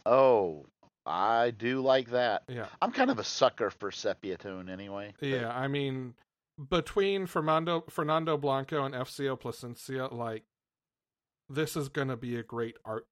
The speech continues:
Speaker 2: book.
Speaker 1: Yeah.
Speaker 2: I mean, just this page of, like, it's Selena and a tiger and a string ensemble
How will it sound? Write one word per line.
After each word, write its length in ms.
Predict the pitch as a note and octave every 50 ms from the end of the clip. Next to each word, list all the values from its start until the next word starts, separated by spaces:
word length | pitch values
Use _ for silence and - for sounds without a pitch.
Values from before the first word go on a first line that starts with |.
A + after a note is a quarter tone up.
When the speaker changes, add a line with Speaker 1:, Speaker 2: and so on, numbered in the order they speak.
| _ -
Speaker 2:
book. 160 | - G#2+ - _
Speaker 1:
Yeah. 640 | G#2 G#2 G2+ F#2+ F2 D#2+ C#2+ B1+ A#1+ A1+ G1+ G1+ G1+ - - - - _ _ _ _ _ _ _ _ _
Speaker 2:
I 120 | C#3 C3+
mean, 280 | C3 C3 B2+ B2+ C3 C3+
just 220 | C#3+ C#3+ - _
this 180 | D3+ C#3+ C#3 -
page 480 | _ - D3+ C#3 C#3 C#3 C#3+ C3+ B2+
of, 120 | - B2+ B2
like, 160 | B2 B2+ -
it's 180 | - D3 - -
Selena 540 | - F3 D#3 D3+ D#3+ D#3 D#3 D3 C#3+ C#3 C#3+
and 220 | C3+ B2+ B2+ B2 B2
a 40 |
tiger 520 | - - - C3 B2 B2+ A#2+ C3+ B2 A#2+ B2
and 260 | B2 B2+ B2 B2 A#2+
a 280 | A#2+ A#2 A#2 A2+ A2 G#2+
string 680 | - - - - - - D3 C#3+ C#3+ C3+ C3+ C3 B2+ C#3
ensemble 880 | - C3 C3 B2+ A#2+ - - - B2+ B2 A#2+ A#2+ A#2+ B2+ A#2 A2 A2